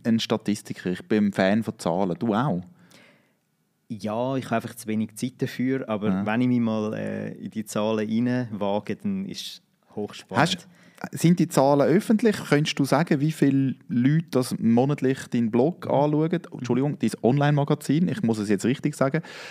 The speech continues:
Speaker 1: Ähm, und welches das der erfolgreichste Artikel ist und wie viel Mal der angeschaut worden ist. Weißt du das im Kopf?
Speaker 2: Ja, ähm, wir haben,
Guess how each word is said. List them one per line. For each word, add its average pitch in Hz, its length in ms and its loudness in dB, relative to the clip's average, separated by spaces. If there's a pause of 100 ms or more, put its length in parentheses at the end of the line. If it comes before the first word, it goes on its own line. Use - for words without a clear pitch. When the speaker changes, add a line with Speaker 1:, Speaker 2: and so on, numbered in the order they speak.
(140)
Speaker 1:
Ähm, 117 380 4
und 127 300 2 (180)
welches 127 360 4
das 117 200 -2
der - 120 -4 (380)
erfolgreichste 127 1000 0
Artikel 120 440 -2
ist 117 140 -4
und 101 260 -2
wie 113 160 4
viel 110 220 2
Mal 101 260 2
der 98 260 2
angeschaut 95 460 -2
worden 92 300 -4
ist. 85 120 -12
Weißt 110 280 -2
du - 20 -6
das - 340 -14
im 190 140 -6
Kopf? - 400 -12 (320)
Speaker 2:
Ja, 165 320 -4 (380)
ähm, 113 580 -2 (1040)
wir 120 200 -2
haben, 110 160 -2